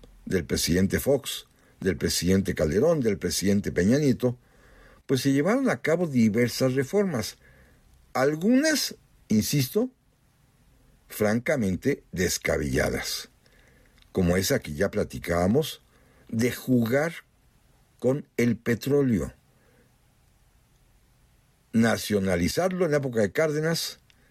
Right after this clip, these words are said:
y permitir en la época del siglo ya veintiuno con Calderón y Peña Nieto, que lo vuelvan a ocupar los extranjeros, para que ahora en la cuarta transformación volvérselos a quitar.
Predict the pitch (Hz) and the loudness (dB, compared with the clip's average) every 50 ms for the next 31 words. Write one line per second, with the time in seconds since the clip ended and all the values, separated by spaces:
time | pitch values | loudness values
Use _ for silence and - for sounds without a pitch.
0 | _ _ _ _ _ _ _ _ _ _ _ _ - 135 127 - - 117 110 107 | _ _ _ _ _ _ _ _ _ _ _ _ -2 -2 -2 0 2 0 2 2
1 | 101 98 85 - 120 123 120 113 107 110 113 95 - 110 95 - 101 90 78 - | 0 -2 -2 0 0 2 2 2 2 2 0 0 -2 -4 -2 0 -2 -2 -2 -4
2 | - _ _ _ _ _ _ _ _ _ _ _ - 87 92 85 - - 117 113 | -10 _ _ _ _ _ _ _ _ _ _ _ -2 -2 -2 0 0 0 0 0
3 | 104 101 98 92 101 104 98 98 - _ - 95 95 90 87 82 - 123 123 117 | 2 2 0 2 2 0 0 -2 -4 _ -4 -2 0 0 0 0 0 0 0 2
4 | 117 107 90 - 95 85 82 - _ _ - - - - 98 90 95 92 98 98 | 0 -2 0 -2 -4 -4 -4 -8 _ _ -20 -12 -4 -4 -2 0 2 2 2 4
5 | 95 90 78 - 104 117 139 147 143 131 117 104 - 135 131 - _ _ _ _ | 2 2 2 2 2 4 4 4 2 2 0 0 -2 -4 -4 -4 _ _ _ _
6 | _ _ _ _ _ _ _ _ _ _ _ _ _ _ - 113 104 104 101 104 | _ _ _ _ _ _ _ _ _ _ _ _ _ _ -2 0 2 2 4 4
7 | 120 127 131 127 120 101 87 - - 92 - 113 113 110 101 98 85 - - - | 4 2 2 2 2 0 -2 -4 -6 -8 -4 -2 -4 -2 -2 -4 -6 -6 -8 -4
8 | - 117 117 120 147 147 143 147 147 139 - - _ _ _ _ _ _ - 131 | 0 0 0 2 2 2 2 2 0 -2 -6 -16 _ _ _ _ _ _ -4 0
9 | 131 123 120 - 151 156 151 151 151 151 143 123 104 - - - 117 113 117 120 | 0 0 0 0 0 2 4 4 4 4 2 0 0 -2 0 -2 -2 0 0 0
10 | 98 107 95 - 104 101 101 104 98 90 113 120 123 127 127 - - 113 107 101 | 0 0 -2 0 0 2 2 2 0 2 2 2 2 0 -2 -6 -6 -2 0 0
11 | 92 80 95 101 - - 104 98 90 82 104 85 98 95 - 123 110 - | 2 2 0 0 2 2 2 2 2 2 -2 -2 -4 -4 -2 -2 -2 -2